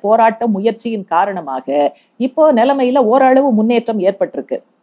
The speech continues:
ஆனாலும் சாதி என்கிற அடிப்படையில் தலித் ஊராட்சி மன்ற தலைவர்களும், குறிப்பாக சாதி ஆணாதிக்கம் என்ற இரண்டும் சேர்ந்த அடிப்படையில், இரண்டு பரிமாணங்களும்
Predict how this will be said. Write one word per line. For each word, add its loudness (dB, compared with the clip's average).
ஆனாலும் 0
சாதி 0
என்கிற 0
அடிப்படையில் 0
தலித் -2
ஊராட்சி -2
மன்ற -4
தலைவர்களும், -2
குறிப்பாக 0
சாதி 0
ஆணாதிக்கம் -2
என்ற 2
இரண்டும் 2
சேர்ந்த 0
அடிப்படையில், 0
இரண்டு 2
பரிமாணங்களும் 0